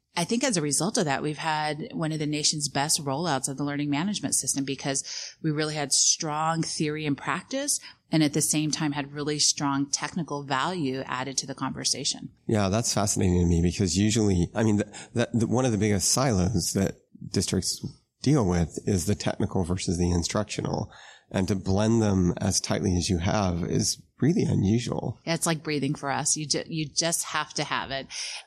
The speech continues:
Speaker 1: I think every single day, if not multiple times a day, we're conversing. And so, for example, we have an instructional technology initiative that lives within the Division of Instruction that I said infiltrates and saturates every single content area.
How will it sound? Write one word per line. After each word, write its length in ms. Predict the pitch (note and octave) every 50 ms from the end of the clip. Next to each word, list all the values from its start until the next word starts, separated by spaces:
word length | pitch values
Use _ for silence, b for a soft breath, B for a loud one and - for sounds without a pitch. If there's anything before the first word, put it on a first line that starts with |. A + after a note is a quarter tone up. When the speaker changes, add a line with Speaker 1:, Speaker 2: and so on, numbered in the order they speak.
| B _ -
Speaker 1:
I 100 | D#3 E3
think 300 | - - A#3 A#3+ B3+ - - -
every 500 | E3 E3 E3 D#3+ E3 F3 F#3+ G3+ G#3+ A3
single 520 | G3+ - - - E3+ E3+ E3 E3 E3 E3
day, 340 | D3+ - D3+ C3+ C#3+ C#3+ C3
if 160 | - C#3 -
not 160 | D3+ C#3 B2+ C#3
multiple 360 | C#3 C#3 - - - D#3+ D3
times 340 | - - C#3 C#3 C#3+ C#3 D3
a 60 | C#3
day, 320 | C3 C3+ C3+ C#3+ E3 G3 -
we're 140 | - E3+ D3+
conversing. 840 | - - E3 D3+ C3+ C#3+ D3+ D3 C#3+ - - C#3 B2 B2 C3 D3 D3 B B B B
And 380 | B C#3+ C#3+ C#3 C#3 C#3 D3 C3+
so, 160 | - - D3
for 140 | C#3+ - D3+
example, 640 | C#3+ C#3+ D3+ C#3 C#3+ C#3 D3 C#3+ C#3+ C#3 C#3 A#2+ G2+
we 140 | D3 D3 C#3
have 180 | C3 D3 D3+ D#3
an 80 | D#3
instructional 400 | D3+ C#3+ - - C3 - - C#3
technology 560 | B2 - - - - D3 C#3+ D#3+ E3+ D#3+ E3
initiative 560 | D#3+ D#3 D#3 D3+ D3+ D3 - E3 D3+ D3+ C#3+ C3+
that 140 | C#3 A2+
lives 260 | B2 D3 C#3+ C#3 - -
within 280 | D#3+ D#3+ - F3+ E3+
the 100 | D#3+ D#3+
Division 400 | D3 D3 C#3 D3+ D3 C#3 D3 C3+
of 100 | C3+ C3
Instruction 600 | C3+ B2+ - - - G#3 G#3 - - D3+ C#3 C#3 C#3+ B B B B B B B
that 120 | D3 C#3+
I 80 | C#3+ D3
said 360 | C#3+ - D3 D3 C#3+ - -
infiltrates 540 | - F#3+ G3+ - G#3+ G3 - F#3+ F#3 E3+ -
and 80 | D#3
saturates 480 | C#3+ - C#3+ C#3+ - - D3+ C#3+ - -
every 400 | - - C3+ D3 D3 D3 D3 C3+ A2
single 280 | - - C#3+ C#3 C#3+
content 460 | C#3 - - C3+ C3 C#3+ - F#3+ F#3 F3
area. 260 | F3+ G3 G#3 A3+